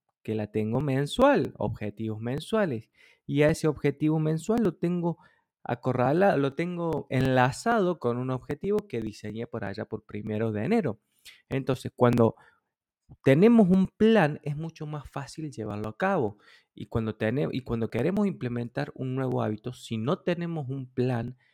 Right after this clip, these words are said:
un plan básicamente es esto de la intención de implementación que se llama, va a empezar a suceder que, eh,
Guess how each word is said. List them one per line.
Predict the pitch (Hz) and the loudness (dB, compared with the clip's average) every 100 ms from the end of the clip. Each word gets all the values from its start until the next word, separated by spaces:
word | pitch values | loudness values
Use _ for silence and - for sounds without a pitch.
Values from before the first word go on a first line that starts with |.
| _ - | _ -8
un | 117 120 | -6 -4
plan | 123 135 | -2 0
básicamente | 131 - - 120 117 110 | -2 -4 -4 -4 -2 -4
es | 113 | -4
esto | - | -2
de | 110 | -2
la | 107 | -2
intención | 104 104 104 101 123 123 | -4 -6 -6 -6 -8 -6
de | |
implementación | 113 107 104 101 101 98 - 135 | -6 -4 -4 -4 -6 -8 -6 -8
que | 127 | -8
se | 104 107 | -12 -4
llama, | 127 120 151 _ _ _ _ _ _ | -2 -2 -6 _ _ _ _ _ _
va | 117 131 | 2 4
a | 156 | 4
empezar | 139 113 - 131 - | 2 -4 -2 -2 -2
a | 107 | -4
suceder | - - 104 110 151 - _ _ _ _ | -8 -6 -2 0 0 -6 _ _ _ _
que, | - 139 165 - _ _ | 2 4 4 -2 _ _
eh, | - 98 - - | -6 -4 -4 -6